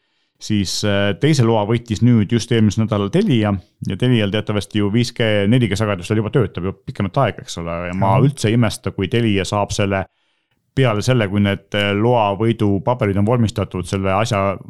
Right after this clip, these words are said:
Speaker 1: nii-öelda uuel sagedusel käivitada ka nagu ülihelikiirusel, võiks öelda, sest ma olen täitsa kindel, et ta on päris pikalt selleks valmistunud.
Speaker 2: Just, eks see võrk valmis ehitatud ja oodataksegi siis seda sagedusluba nii-öelda ja siis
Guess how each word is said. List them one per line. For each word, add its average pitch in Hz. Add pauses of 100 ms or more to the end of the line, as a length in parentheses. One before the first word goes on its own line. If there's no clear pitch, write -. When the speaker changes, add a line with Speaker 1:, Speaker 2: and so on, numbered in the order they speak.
Speaker 1:
nii-öelda 107
uuel 120
sagedusel 104
käivitada 101
ka 107
nagu 98 (100)
ülihelikiirusel, 107
võiks -
öelda, 98
sest 95
ma 107
olen 110
täitsa 127
kindel, 120
et 110
ta 113
on 101
päris 131
pikalt 139
selleks 120
valmistunud. 131
Speaker 2:
Just, 123
eks 113
see -
võrk 139
valmis 131
ehitatud 110
ja 113
oodataksegi 113
siis 107
seda 104
sagedusluba 117
nii-öelda 101
ja 101
siis 101